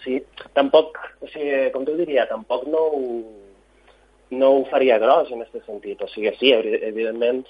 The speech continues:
està molt bé que s'hagi de parlar de, de tot això, però, bueno, que al final, pues, he perdut cent euros. <laughs> I no és per ser capriciós, vull dir, pues, cent euros en una economia bastant precària, com és la de qualsevol artista,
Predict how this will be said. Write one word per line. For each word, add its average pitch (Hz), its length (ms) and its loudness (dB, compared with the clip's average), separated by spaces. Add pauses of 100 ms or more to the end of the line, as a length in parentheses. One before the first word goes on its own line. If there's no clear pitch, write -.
(160)
està 135 240 2
molt 135 180 2
bé 127 100 -2
que 135 100 4
s'hagi 127 280 -4
de 123 100 -4
parlar 123 300 2
de, - 40 -16 (220)
de 120 40 0
tot 123 180 -6
això, - 320 -2 (560)
però, 151 180 6
bueno, 147 220 4
que - 80 -20
al - 60 -20
final, 117 480 -8
pues, 135 200 -16 (200)
he 139 100 -10
perdut 143 320 -4
cent 107 120 -6
euros. 160 280 -2 (120)
<laughs> 110 800 -2
I 127 100 -2
no 123 100 4
és 131 100 -6
per 123 180 -2
ser 123 160 -4
capriciós, 123 540 -2
vull 117 100 -6
dir, 107 160 -8
pues, 104 160 -10 (140)
cent 113 160 -4
euros 117 320 -2
en 120 120 -2
una 117 160 -2
economia 120 380 -4
bastant 120 260 -4
precària, 120 440 2
com 107 180 -8
és 107 80 -8
la 113 80 0
de 113 60 0
qualsevol 117 400 0
artista, 123 540 0